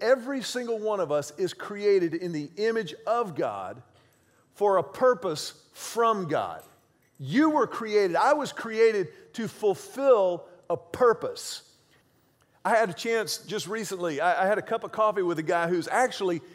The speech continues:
a retired Navy seal. One of the most gracious, kindest guys I've ever talked to in my life. I was sitting there having coffee with him. I'm going, "This guy is so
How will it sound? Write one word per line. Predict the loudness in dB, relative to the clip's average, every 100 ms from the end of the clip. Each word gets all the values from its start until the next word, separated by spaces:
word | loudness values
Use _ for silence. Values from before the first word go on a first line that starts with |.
| -8
a | -6
retired | -6 -8 -12 -12 -10 -8 -8
Navy | -6 -6 -6
seal. | -8 -6 -6 -6 -8 -8 -18 _ _ _ _ _ _ -10
One | -8
of | -6
the | -6
most | -8 -10 -18 -14
gracious, | -8 -4 -4 -6 -14 -14 -16 -18 _ _ _ _ _ _ _ -16
kindest | -12 -6 -6 -6 -8 -10
guys | -10 -8 -6 -6
I've | -6 -8 -2
ever | 0 0
talked | -4 -6 -6 -6
to | -10 -8
in | -10
my | -8 -6 -6
life. | -6 -6 -6 -4 -2
I |
was | -4
sitting | -6 -8 -6
there | -6 -8 -20 -4
having | -2 -2
coffee | -8 -6 -6 -4 -4
with | -4 -6
him. |
I'm | -10
going, | -12 -16
"This | -18
guy | -20 -20
is | -20
so | -20 -18 -16 -14